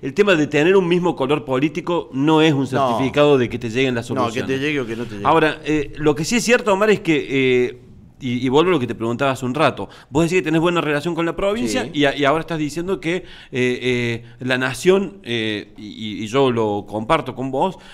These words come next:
Speaker 1: no puso porque nadie m-, aportó un dedo
Speaker 2: No, mira.
Speaker 1: importante para apoyar. Ahora, ahí hay una dificultad tuya, hay una incapacidad política de gestión tuya, porque mientras tanto vos también tenías tus problemas internos y perdiste energía en las finanzas y perdiste energía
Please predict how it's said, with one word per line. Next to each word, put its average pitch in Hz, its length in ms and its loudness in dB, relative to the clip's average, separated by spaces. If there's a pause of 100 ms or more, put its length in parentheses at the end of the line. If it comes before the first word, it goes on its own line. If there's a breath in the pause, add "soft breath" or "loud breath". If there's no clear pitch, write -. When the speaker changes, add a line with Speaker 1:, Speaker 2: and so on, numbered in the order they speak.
(120)
Speaker 1:
no 156 340 0
puso 214 600 0
porque 127 260 -2
nadie 175 300 4
m-, 127 240 0 (280)
aportó 123 540 -2
un 165 140 2
dedo 170 360 4
Speaker 2:
No, 147 200 -4
mira. 156 300 2
Speaker 1:
importante 139 440 2
para 127 180 0
apoyar. 117 320 0
Ahora, 135 280 0 (200 loud breath)
ahí 254 200 2
hay 262 100 2
una 156 380 2
dificultad 139 540 0
tuya, 247 280 0
hay 190 120 4
una 175 120 4
incapacidad 160 640 2
política 170 400 0
de 143 80 0
gestión 147 400 -2
tuya, 220 340 0 (220 loud breath)
porque 151 220 0
mientras 156 200 -2
tanto 214 220 0
vos 202 120 2
también 214 200 -2
tenías 139 240 -2
tus 127 120 -10
problemas 143 360 -2
internos 180 600 -2 (180 loud breath)
y 147 100 0
perdiste 190 440 2
energía 151 520 2
en 107 160 -2 (240 loud breath)
las 123 220 -4
finanzas 226 440 2
y 190 60 8
perdiste 175 360 2
energía 170 440 0